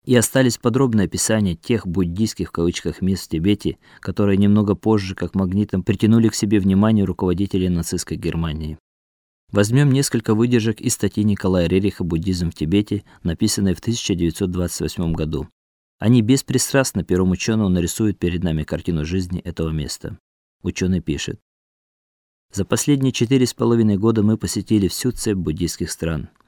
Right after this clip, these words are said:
Мы восхищались Индией, мы посетили Цейлон, мы видели Сикким,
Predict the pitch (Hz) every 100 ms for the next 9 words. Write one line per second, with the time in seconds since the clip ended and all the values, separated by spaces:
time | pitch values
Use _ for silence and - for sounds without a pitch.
0 | _ - 107 101 - 95 - 87 78 -
1 | 117 113 104 95 110 101 - 85 90 87
2 | - 78 82 95 92 _ _ 92 92 95
3 | 87 78 - 78 - 101